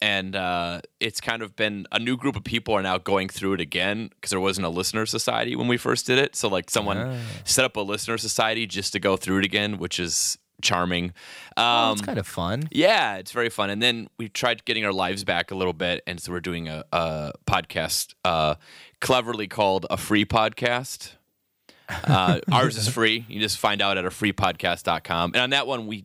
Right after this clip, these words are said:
Speaker 1: we talk about a different movie every week, and we kinda group 'em into seasons. So we're finishing up the summer of nineteen ninety-seven, where we talk about five movies that came out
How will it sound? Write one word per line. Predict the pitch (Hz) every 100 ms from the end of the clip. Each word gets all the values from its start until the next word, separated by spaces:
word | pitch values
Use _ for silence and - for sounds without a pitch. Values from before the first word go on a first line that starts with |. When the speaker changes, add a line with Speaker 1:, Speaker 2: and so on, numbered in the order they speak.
| -
Speaker 1:
we | 113 104 98 - - -
talk | 120 110
about | 113
a |
different | 95 101 -
movie | 98 98 90
every | 82 90
week, | 78 82 82
and | 85
we | 85
kinda | - 87
group | - 90
'em | 90 82
into | 80
seasons. | 78 - 85 76 73
So | - 90 82 76 - - -
we're | - 101
finishing | - 104 98 - 92
up | 87 -
the | 95
summer | - 98 90
of | 87
nineteen | 85 82 - 82
ninety-seven, | 82 80 - 82 78 69
where | 76
we | 76
talk | - 76 78
about | 76 73
five | - 80 80
movies | 73 80 76 76
that | 76
came | - 80
out | 78 73